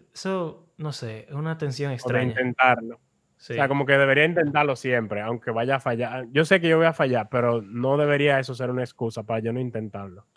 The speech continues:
Speaker 2: Lo que tú dices.
Speaker 1: Yo creo que poner esa, ese acápite adelante. Yo sé que voy a fallar.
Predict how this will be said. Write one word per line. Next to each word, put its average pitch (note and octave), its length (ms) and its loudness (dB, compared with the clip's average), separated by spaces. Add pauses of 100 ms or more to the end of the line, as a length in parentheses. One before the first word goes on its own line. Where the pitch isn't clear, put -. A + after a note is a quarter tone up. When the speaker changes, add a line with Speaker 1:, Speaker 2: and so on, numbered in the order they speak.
(540)
Speaker 2:
Lo A2+ 100 -12
que A#2 80 -6
tú A#2+ 120 -8
dices. - 240 -16 (2250)
Speaker 1:
Yo G3+ 260 2
creo B3+ 240 8
que A#3+ 540 2 (480)
poner G3+ 440 6
esa, B3 200 4
ese G3 240 0
acápite C#3 460 2
adelante. A#2 440 0 (520)
Yo D#3 200 -2
sé A3 120 0
que G#3 100 -2
voy F3 140 2
a F3+ 80 2
fallar. A#2+ 500 -2